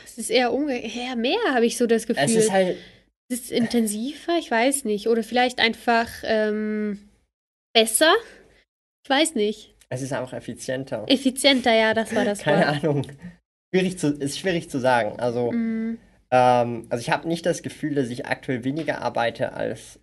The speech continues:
Speaker 2: als sonst, aber schon zum Beispiel weniger als im letzten Lockdown. Letztes, äh,
Speaker 1: Ja,
Speaker 2: letzten
Speaker 1: das auf jeden
Speaker 2: März.
Speaker 1: Fall, nur schon wegen deinen Streams und so, aber
Speaker 2: Aber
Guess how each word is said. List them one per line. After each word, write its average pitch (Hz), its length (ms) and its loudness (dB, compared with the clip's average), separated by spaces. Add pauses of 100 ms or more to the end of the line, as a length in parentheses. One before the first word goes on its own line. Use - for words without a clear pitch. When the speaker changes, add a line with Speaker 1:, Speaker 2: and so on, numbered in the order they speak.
(120)
Speaker 2:
als 110 260 -6
sonst, 127 540 -4
aber 123 200 2
schon 214 300 2
zum 180 120 -6
Beispiel 143 260 -2
weniger 156 320 2
als 127 160 4
im 123 80 0
letzten 120 340 -2
Lockdown. 156 580 0 (260)
Letztes, 143 520 -4
äh, - 100 -6
Speaker 1:
Ja, 240 200 6
Speaker 2:
letzten 214 180 4
Speaker 1:
das 240 180 6
auf 233 80 6
jeden - 60 0
Speaker 2:
März. 233 340 6
Speaker 1:
Fall, 220 280 2
nur 233 160 0
schon 226 260 -2
wegen 220 220 -2
deinen 208 200 -6
Streams 226 540 -8
und - 140 -12
so, - 140 -10 (200)
aber 220 360 -8 (200)
Speaker 2:
Aber 117 600 4